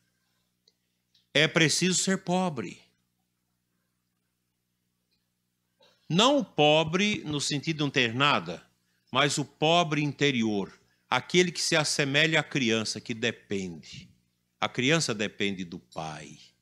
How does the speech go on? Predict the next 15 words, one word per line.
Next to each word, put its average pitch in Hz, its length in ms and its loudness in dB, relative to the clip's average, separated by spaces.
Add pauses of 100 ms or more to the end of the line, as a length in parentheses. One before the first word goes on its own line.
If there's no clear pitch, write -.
(400)
O 120 80 -6
pobre 139 500 2
depende 117 540 -2
de 117 80 0
alguém 107 320 -2
que - 120 -10
lhe 101 140 -4
ajuda. 85 680 -8 (640)
E 120 60 0
neste 143 380 2
mundo, 131 520 0 (360)
mesmo 170 640 2
um 135 260 -2
bilionário 120 1000 2
economicamente, 107 1300 -2